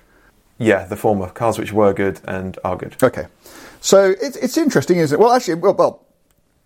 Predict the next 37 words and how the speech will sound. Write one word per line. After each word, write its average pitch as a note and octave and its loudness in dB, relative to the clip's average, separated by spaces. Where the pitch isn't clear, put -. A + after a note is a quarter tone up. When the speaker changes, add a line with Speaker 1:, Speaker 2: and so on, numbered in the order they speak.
Speaker 2:
<sighs> - -
I - -10
mean, D3+ 4
there C#3+ 6
are, C3 4
there C3 4
are A#2+ -2
so, - 0
okay. C#3+ 2
Peugeot E3 2
two C3+ -2
oh A#2 2
five G#2 0
G G#2 -4
T F2+ -6
I. - -4
I - 2
know A#2 6
I G2 4
was G2 2
banging G2+ -2
on G#2 -2
about G2 2
they G2 -2
used G2+ -6
to G2+ 2
own F#2 -2
them, F2 -4
but - 2
um, A2+ 4
I, C#3 4
you C#3 -2
know, A#2 2
the A2 -2
thing D3 2
is, A2+ 2
I, D3+ 4